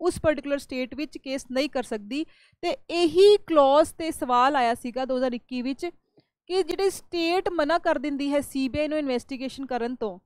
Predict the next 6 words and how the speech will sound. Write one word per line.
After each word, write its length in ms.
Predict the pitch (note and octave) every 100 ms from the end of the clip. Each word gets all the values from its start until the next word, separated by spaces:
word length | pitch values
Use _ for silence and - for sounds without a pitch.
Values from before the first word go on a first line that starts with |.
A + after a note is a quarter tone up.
| _ _ _ _ _
ਤਾਂ 160 | E4+ F4+
ਕੀ 340 | - E4 F4
ਉਹ 280 | F#4 - F#4+
ਪਾਵਰ 420 | - D4 C#4 D#4+ -
ਐਬਸੋਲਿਊਟ 600 | C#4 - - D#4+ E4+
ਹੈ? 120 | E4